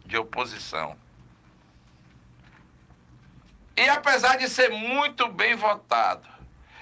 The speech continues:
e apesar de ter tido várias oportunidades de matar a eleição, inclusive no debate promovido pela Rede Globo, naquele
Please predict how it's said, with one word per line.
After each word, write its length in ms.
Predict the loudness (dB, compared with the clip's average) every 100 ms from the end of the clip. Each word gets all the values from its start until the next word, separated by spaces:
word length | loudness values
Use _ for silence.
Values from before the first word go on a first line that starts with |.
| -8
e 100 | 0 2
apesar 480 | 2 2 2 2
de 120 | 0 0
ter 200 | -2 0
tido 320 | -2 0 -2
várias 460 | 2 2 4 2
oportunidades 920 | 0 0 0 0 -2 0 2 0 0
de 120 | -2 0
matar 420 | 0 2 0 2
a 120 | 2
eleição, 460 | 0 -2 0 2 2
inclusive 1000 | 0 0 0 0 2 2 0 -6 -12 -16 _ _ -20 -20 _ _ _ _
no 220 | -6 -2
debate 480 | 0 2 2 0 -2
promovido 580 | -4 -2 0 0 0 0
pela 260 | 0 2 2
Rede 240 | 0 -2
Globo, 360 | 0 2 2 2
naquele 840 | 0 0 0 0 2 0 -4 -6